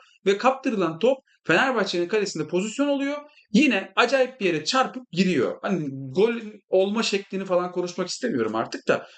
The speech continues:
o atağın başlangıcı Osayi'nin tercih hatasından kaynaklı mesela. Bu basit şeyler, basit hatalar Fenerbahçe'ye gol olarak dönüyor ne yazık ki.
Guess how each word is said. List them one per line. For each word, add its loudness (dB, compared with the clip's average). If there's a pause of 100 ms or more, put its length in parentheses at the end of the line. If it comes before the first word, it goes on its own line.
(300)
o 4
atağın -2
başlangıcı 0
Osayi'nin -4
tercih 2
hatasından -4
kaynaklı -6
mesela. -2 (300)
Bu 2
basit -2
şeyler, 0
basit -4
hatalar 0
Fenerbahçe'ye -4
gol 2
olarak -4
dönüyor 0
ne -4
yazık -8
ki. -6